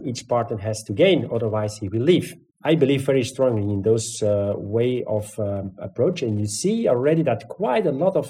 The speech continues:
uh, companies, uh, not only retailers, but al-, also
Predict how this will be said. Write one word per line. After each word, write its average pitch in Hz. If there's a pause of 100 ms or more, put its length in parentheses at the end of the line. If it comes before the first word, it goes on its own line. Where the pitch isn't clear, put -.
(120)
uh, 113 (120)
companies, 190 (160)
uh, 107
not 147
only 151
retailers, 165
but 120
al-, 123
also -